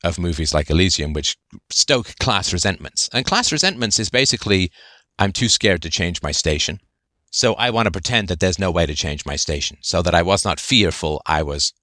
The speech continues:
prudent, I was wise." And this addiction from cowards for justification for their cowardice drives a massive amount of media.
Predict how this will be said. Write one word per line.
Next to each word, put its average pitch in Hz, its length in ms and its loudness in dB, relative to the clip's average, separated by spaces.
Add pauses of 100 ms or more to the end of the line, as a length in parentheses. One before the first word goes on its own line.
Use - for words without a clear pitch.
(100)
prudent, 82 400 0
I 78 80 4
was 69 160 -4
wise." 69 500 -4 (1080)
And 90 160 0
this 101 220 2
addiction 104 500 0
from 87 260 -4 (100)
cowards 101 580 0 (260)
for - 140 -10
justification 110 920 0
for 156 220 2
their 135 140 4
cowardice 87 440 0
drives 87 720 -2 (400)
a 85 80 -4
massive 92 560 -4
amount 76 440 -6 (1000)
of 73 160 -2
media. 71 500 -2